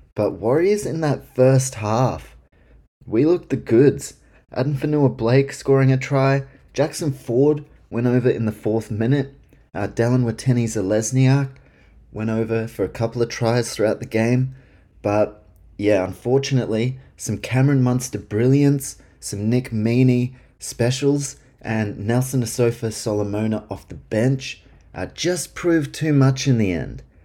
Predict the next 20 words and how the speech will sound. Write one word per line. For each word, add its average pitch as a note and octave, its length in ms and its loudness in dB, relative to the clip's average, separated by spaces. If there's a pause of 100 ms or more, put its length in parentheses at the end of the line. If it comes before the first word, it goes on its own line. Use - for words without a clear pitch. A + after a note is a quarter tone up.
(140)
Now, G#2 280 -6
it B2 120 0
was B2 120 2
a C3 60 2
hearty D3+ 480 -2
display B2+ 720 0 (280)
from A#2+ 300 -2
the B2+ 80 2
Warriors. B2+ 520 2 (220)
I - 120 -10
was G#2 180 -4
super C3+ 380 0
encouraged G#2+ 760 -2
by F#2 120 -4
what F2+ 200 -2
I F#2 100 -2
saw, A#2 520 -2 (880)
despite A2 520 -6
the B2 60 -2
loss. B2+ 440 0